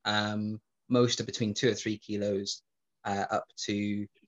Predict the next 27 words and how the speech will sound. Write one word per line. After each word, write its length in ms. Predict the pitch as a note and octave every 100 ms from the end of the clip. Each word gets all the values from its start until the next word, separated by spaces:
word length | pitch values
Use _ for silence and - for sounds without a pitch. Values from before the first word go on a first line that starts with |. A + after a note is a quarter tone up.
| _ _
sort 180 | - -
of 40 |
five 280 | - A#2 G2+
or 40 |
six 280 | G2 - -
kilos 360 | - G2+ G2+ F#2+
for 100 | G#2
heavier 340 | A2 G2+ G2
whitewater 440 | G#2 G2 F#2+ G#2 -
boats. 320 | F#2+ F#2+ -
There's 140 | G#2
quite 140 | - B2+
a 40 |
lot 100 | G#2+
of 60 | G#2+
variation 580 | A2+ A2+ A2 G#2+ - G2
within 260 | G#2 G#2+
them, 220 | G2+ G2+ - _
um, 340 | A2 G2+ G2+ A2 _ _ _ _
depending 380 | A2+ A2+ G#2 G2+
on 120 | G#2
what 160 | G#2+ -
you 60 |
wanna 160 | G2 G2+
do 180 | G2+ G#2+
with 120 | G#2
it. 100 | F#2+